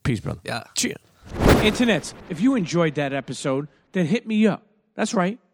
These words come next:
Speaker 1: Email me at the premium pete show at gmail dot com. Again, that's the premium pete show at gmail dot com. If you're a big company, small company,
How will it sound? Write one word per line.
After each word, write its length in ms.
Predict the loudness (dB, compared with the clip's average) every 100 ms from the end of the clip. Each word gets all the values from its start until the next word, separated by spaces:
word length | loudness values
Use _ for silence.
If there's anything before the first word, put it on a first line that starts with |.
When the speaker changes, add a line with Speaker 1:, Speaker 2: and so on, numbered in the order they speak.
| -6
Speaker 1:
Email 380 | -4 -4 -6
me 220 | -8 -16 -20 _ _
at 220 | -6 -4
the 120 | -4
premium 460 | -4 0 2 2 0
pete 240 | 0 -2
show 320 | -2 -2 -2 -2 _ -8
at 180 | -6 -6
gmail 560 | -4 -2 0 -2 -4
dot 240 | -4 -6 -6
com. 340 | -6 -6 -10 -12
Again, 360 | -2 -2 -2 -10 _ _ -6
that's 200 | -6 0
the 220 | 2 2
premium 440 | 2 0 2 0
pete 220 | -2 -4
show 360 | -4 -2 -2 -2 _ _ _
at 220 | -8 -6 -6
gmail 600 | -2 -2 0 -2 -4 -4
dot 240 | -4 -4
com. 320 | -4 -4 -6 -14 _ _ _ -12
If 180 | -8 -4
you're 120 | -4 -4 -10 -6
a 1000 | -4 -4 -4 -2 -2 -4 -6 -6 -4 -4
big 380 | -4 -6 -6 -4
company, 480 | -6 -6 -6 -6
small 400 | -6 -8 -6 -4
company, 500 | -4 -6 -6 -6 -8